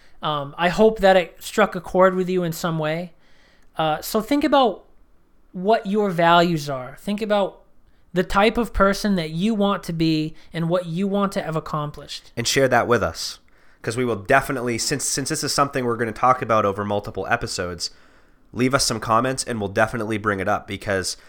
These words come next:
Speaker 2: your story might give us points to talk about and
Speaker 1: Mm-hmm.
Speaker 2: involve you guys and make this what we want it to be.
Speaker 1: Definitely.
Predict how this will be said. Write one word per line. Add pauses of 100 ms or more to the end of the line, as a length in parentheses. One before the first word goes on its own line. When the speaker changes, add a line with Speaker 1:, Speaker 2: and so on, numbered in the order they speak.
(280)
Speaker 2:
your
story
might (420)
give
us
points
to
talk
about
and
Speaker 1:
Mm-hmm. (280)
Speaker 2:
involve
you
guys
and (220)
make
this (260)
what
we
want
it
to
be. (120)
Speaker 1:
Definitely.